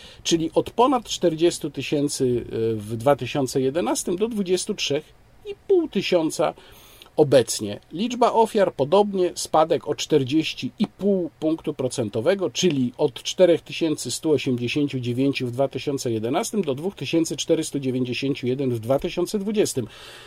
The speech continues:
To są bardzo znaczące spadki, więc też te jeremiady ekspertów, że jest tak dramatycznie, że tak strasznie jest, one również nie mają uzasadnienia. Ale też warto sobie zdawać sprawę, skąd ten spadek liczby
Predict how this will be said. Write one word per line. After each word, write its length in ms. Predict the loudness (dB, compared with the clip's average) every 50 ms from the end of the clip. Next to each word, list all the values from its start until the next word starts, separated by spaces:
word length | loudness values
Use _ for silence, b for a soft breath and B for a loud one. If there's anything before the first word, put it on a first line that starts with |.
| B B B
To 100 | -2 0
są 180 | 2 2 2 0
bardzo 500 | 0 -2 -2 2 2 2 2 2 0 -2
znaczące 500 | -2 -2 -2 -2 -2 -4 -4 -4 -4 -6
spadki, 420 | -4 -2 -2 -2 -2 -2 -2 0
więc 220 | 2 2 2 2
też 180 | 0 -2 -2 0
te 120 | 2 0
jeremiady 800 | 4 6 8 8 10 10 8 8 8 6 6 6 4 4 2 0
ekspertów, 720 | 0 -2 -2 -2 2 4 4 4 4 4 0 -6 -10 -4
że 120 | -2 0 0
jest 180 | 0 -2 -4
tak 180 | -6 -8 -6 -4
dramatycznie, 800 | 0 0 2 2 2 0 0 -2 -6 -6 -6 -10 -10 -10 -6 -6
że 100 | -4 -4
tak 220 | -4 -4 -4 -4
strasznie 760 | -4 -4 -2 2 4 6 6 6 6 2 -4 -4 -4 -4 -4 -4
jest, 220 | -4 -6 -8 -4 0
one 220 | 4 6 6 6
również 460 | 6 6 4 2 2 2 0 0 0
nie 120 | 0 0 2
mają 260 | 2 2 4 4 2
uzasadnienia. 800 | 2 0 0 -2 -2 -2 -2 -2 0 0 0 0 0 -2 -4 B B B B B B B B B 4
Ale 220 | 6 6 6 6
też 260 | 4 2 -2 -2 -2 -4
warto 420 | -2 4 6 6 6 4 2 -2 -4
sobie 260 | -4 -4 -4 -4 -2
zdawać 380 | 0 2 2 2 2 0 -2 -4
sprawę, 440 | -8 -2 2 2 2 4 2 0 -2 b b b _
skąd 540 | -12 -10 -10 -8 0 2 2 2 2 0 -4
ten 180 | -4 -4 -4 -4
spadek 500 | -4 -4 -2 -2 -2 -2 -2 -6 -8 -10
liczby 460 | -12 -12 -10 -6 -2 0 0 0 0